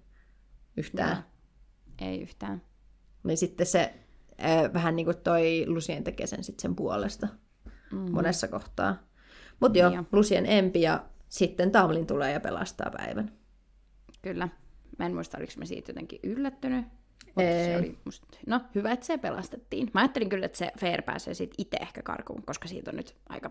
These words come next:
Speaker 2: tehty aika semmonen selviytyjä
Speaker 1: Niin
Speaker 2: tässä.
Speaker 1: on, on tehty semmonen kova muija tai semmonen, että se
Speaker 2: Kyllä.
Speaker 1: pärjää.
Speaker 2: Ja mä en muista, oliko se nyt ennen tätä kohtausta vai tämän jälkeen. Mut tästä tulee vähän tämmösiä pelottavia juttuja. Ja sitten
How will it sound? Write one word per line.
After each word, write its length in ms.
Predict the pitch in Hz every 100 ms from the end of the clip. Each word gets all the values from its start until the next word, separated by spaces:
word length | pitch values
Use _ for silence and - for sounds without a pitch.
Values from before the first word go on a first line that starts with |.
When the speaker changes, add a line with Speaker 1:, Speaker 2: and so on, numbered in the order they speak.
| -
Speaker 2:
tehty 260 | - - -
aika 160 | - -
semmonen 400 | - - - -
selviytyjä 600 | 202 - - - - 269 269 - - -
Speaker 1:
Niin 140 | 165
Speaker 2:
tässä. 140 | 160 151
Speaker 1:
on, 80 | - -
on 120 | 180
tehty 200 | 175 175
semmonen 380 | - 143 143 - - -
kova 240 | - 123 143
muija 360 | - 113 165 - -
tai 120 | -
semmonen, 360 | - 220 202 214
että 260 | 214 -
se 260 | - - - _ _ - 240 247 240 262 - -
Speaker 2:
Kyllä. 320 | 208 185 202 202 -
Speaker 1:
pärjää. 440 | 160 - 190 196
Speaker 2:
Ja 200 | 214 196 -
mä 80 | 202
en 100 | 220
muista, 380 | 247 254 233 185
oliko 180 | 185 180
se 80 | 175
nyt 180 | 175 165
ennen 260 | 180 220 220
tätä 200 | 190 -
kohtausta 540 | - - - 71 - -
vai 100 | 65
tämän 220 | 64 -
jälkeen. 760 | 175 165 170 - 139 135 - - _ _ _ _ _ -
Mut 160 | 175
tästä 260 | - 233 - -
tulee 220 | 202 185
vähän 140 | 170
tämmösiä 240 | 170 165 165
pelottavia 640 | - - - - - -
juttuja. 460 | - - - 226 262 262 -
Ja 180 | 175 170 -
sitten 540 | - 175 - 165 -